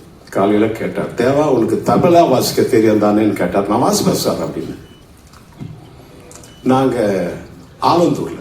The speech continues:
சென்ட் தாமஸ் மவுண்ட்ல அவர் வீடு. வாரம் வாரம் நாங்க பஜன் நடத்துறோம் சத்ய சாய்பாபா மேல.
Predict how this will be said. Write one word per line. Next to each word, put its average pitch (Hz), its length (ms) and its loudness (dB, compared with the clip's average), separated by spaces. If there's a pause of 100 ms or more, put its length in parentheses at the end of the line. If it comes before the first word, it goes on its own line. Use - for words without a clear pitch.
(140)
சென்ட் 156 180 4
தாமஸ் - 420 0
மவுண்ட்ல 95 200 0
அவர் - 240 -2
வீடு. 82 260 -8 (2000)
வாரம் 160 300 4
வாரம் 233 260 4
நாங்க 120 480 2 (1000)
பஜன் 151 420 4
நடத்துறோம் 101 440 -2 (340)
சத்ய - 300 2 (100)
சாய்பாபா 101 500 0
மேல. 90 320 -2